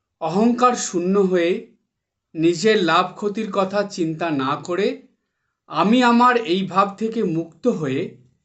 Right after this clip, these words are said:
সম্পূর্ণ নিঃস্বার্থ ভাব নিয়ে কাউকে, যেমন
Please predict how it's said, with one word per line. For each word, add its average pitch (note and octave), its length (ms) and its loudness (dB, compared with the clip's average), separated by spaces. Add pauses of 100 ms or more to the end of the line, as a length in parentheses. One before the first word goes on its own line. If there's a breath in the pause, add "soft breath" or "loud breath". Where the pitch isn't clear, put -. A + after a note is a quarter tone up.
(300)
সম্পূর্ণ A#3+ 720 0
নিঃস্বার্থ A#3 720 0
ভাব D#3+ 380 0
নিয়ে D#3 540 -2 (460)
কাউকে, F3+ 640 0 (360)
যেমন E3 540 -2